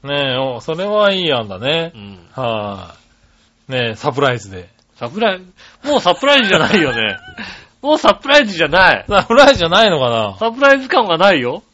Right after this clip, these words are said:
Speaker 1: あ、そうなの？
Speaker 2: うん。
Speaker 1: なんだったらちょっとね、生まれそうなやつに送って送りたいぐらいだね。
Speaker 2: <laughs> うーんとね、
Speaker 1: うん。
Speaker 2: 生まれたら可愛いからね、育っちゃうからね。
Speaker 1: ダチョウがね。
Speaker 2: うん。
Speaker 1: はい。
Speaker 2: ね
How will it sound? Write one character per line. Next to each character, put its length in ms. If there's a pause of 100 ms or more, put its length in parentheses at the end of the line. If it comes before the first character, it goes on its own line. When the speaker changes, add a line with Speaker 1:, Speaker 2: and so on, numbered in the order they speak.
Speaker 1:
あ、 100
そ 260
う 20
な 140
の？ 520
Speaker 2:
う 40
ん。 20
Speaker 1:
な 140
ん 80
だ 80
っ 40
た 120
ら 80
ち 120
ょ 40
っ 20
と 160
ね、 180
生 100
ま 140
れ 80
そ 160
う 20
な 100
や 100
つ 160
に 100
送 240
っ 20
て 140
送 180
り 60
た 100
い 40
ぐ 60
ら 100
い 40
だ 120
ね。 160 (1500)
Speaker 2:
<laughs> 20
う 40
ー 480
ん 80
と 120
ね、 120
Speaker 1:
う 380
ん。 300 (400)
Speaker 2:
生 80
ま 180
れ 80
た 100
ら 100
可 220
愛 180
い 60
か 140
ら 180 (200)
ね、 560
育 220
っ 40
ち 160
ゃ 40
う 20
か 100
ら 60
ね。 80
Speaker 1:
ダ 180
チ 140
ョ 60
ウ 40
が 100
ね。 240
Speaker 2:
う 240
ん。 40
Speaker 1:
は 600
い。 60
Speaker 2:
ね 80